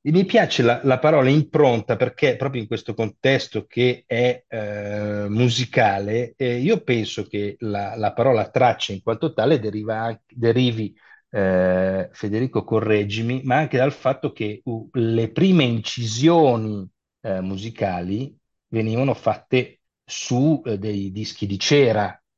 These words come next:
no? In cui c'erano queste puntine che scavavano questi solchi, poi penso che in inglese venga tradotto con tracce, eh, che riproducevano in modo analogico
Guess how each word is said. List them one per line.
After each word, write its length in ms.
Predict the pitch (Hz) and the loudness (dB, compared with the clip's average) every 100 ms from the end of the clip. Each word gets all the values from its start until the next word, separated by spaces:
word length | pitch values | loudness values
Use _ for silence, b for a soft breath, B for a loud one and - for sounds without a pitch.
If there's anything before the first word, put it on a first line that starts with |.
| _ | _
no? 220 | - 98 107 | -8 -6 -6
In 120 | 107 | -8
cui 240 | - 123 | -2 -2
c'erano 380 | 95 110 101 98 | 0 0 0 0
queste 340 | 117 117 104 | -4 -4 -4
puntine 640 | - 139 139 - 104 123 131 | -4 -4 -4 -4 -2 -2 -2
che 380 | - 95 98 - _ _ | -4 -4 -4 -10 _ _
scavavano 960 | - - 117 113 127 120 107 101 98 - | -20 -2 2 6 6 6 2 -2 -4 -6
questi 340 | 117 - - | -6 -6 -6
solchi, 840 | 117 - 107 98 95 - 113 117 _ _ _ _ | -4 0 0 0 -6 -6 -6 -6 _ _ _ _
poi 200 | 113 110 | -4 -2
penso 320 | 107 101 107 | -4 -2 -2
che 60 | 104 | -2
in 100 | 101 | -2
inglese 640 | 98 101 110 104 101 - | -2 -2 -2 -2 -4 -6
venga 460 | - 104 104 107 - - 113 | -4 -4 -2 -6 -8 -14 -6
tradotto 480 | 107 104 113 113 | -4 -2 -2 -2
con 280 | - 104 101 | -4 -4 -4
tracce, 840 | - 113 101 - - 110 131 - _ _ _ | 0 0 0 -2 -2 0 -2 -4 _ _ _
eh, 540 | - 107 104 107 110 107 | -4 0 0 0 -2 -2
che 120 | - | 2
riproducevano 760 | 170 180 180 185 185 202 131 110 | 2 4 2 2 2 4 4 4
in 100 | 117 | 2
modo 300 | 151 131 110 | 2 2 2
analogico 1160 | 110 127 127 110 101 104 107 - 127 139 - | 2 4 6 6 4 -2 -12 -6 -4 -2 -4